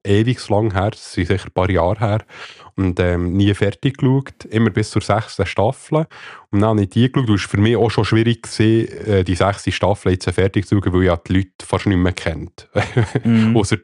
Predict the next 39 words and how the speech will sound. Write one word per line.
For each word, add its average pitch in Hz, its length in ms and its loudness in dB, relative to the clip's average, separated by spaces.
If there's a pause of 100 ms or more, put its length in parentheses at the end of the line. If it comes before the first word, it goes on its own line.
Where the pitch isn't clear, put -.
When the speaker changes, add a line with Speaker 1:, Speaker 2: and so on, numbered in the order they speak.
Speaker 1:
ausser 104 220 0
die, 104 200 0
die 95 100 0
man 87 140 0
halt 92 300 -4
immer 101 360 0
wieder 95 240 0
hat 87 100 -4
gesehen, 95 200 0
aber 82 200 -2
ich 90 60 2
habe 90 120 0
nicht 95 80 0
mehr 92 100 0
gewusst, - 240 -2
wieso 90 220 0
dass 85 180 -6
der 90 240 0
mit 87 220 -4
dem 104 280 2
irgendwie 110 380 0
ein 101 80 0
bisschen, 107 220 -6 (240)
ein 107 80 -8
bisschen, 104 420 -2 (440)
äh, 101 240 2
auf 104 160 -2
Neudeutsch 104 520 0
Beef 107 340 0
hat 101 300 0
oder, 95 240 0 (160)
oder 92 260 0
sonst 92 240 -2
irgendwie 101 380 -2
etwas 92 380 -4
da 87 240 -2
ist. 82 140 -10 (440)
Ähm, 90 400 0 (600)
dann 117 140 2